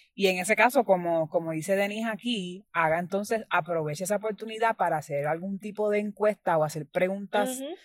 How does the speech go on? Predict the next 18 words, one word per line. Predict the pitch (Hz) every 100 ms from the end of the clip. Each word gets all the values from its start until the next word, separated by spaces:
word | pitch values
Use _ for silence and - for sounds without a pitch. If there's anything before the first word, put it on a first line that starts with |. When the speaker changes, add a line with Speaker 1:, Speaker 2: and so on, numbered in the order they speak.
| _ - -
Speaker 1:
mm, | - 190 190
de | 175 190
validación | 180 190 190 180 - 214 202 190
directas | 190 208 220 196 160
de, | 165 - _ _
"¿Y | 214
por | 185 185
qué | 202 190
no?", | 135 -
¿verdad? | - 156 185 208
Obviamente, | 170 160 180 208
siempre | 185 160 160
y |
cuando | 165 180
la | 196
persona | 196 185 190
esté | 180 180
dispuesta | 170 - 175 - 160 151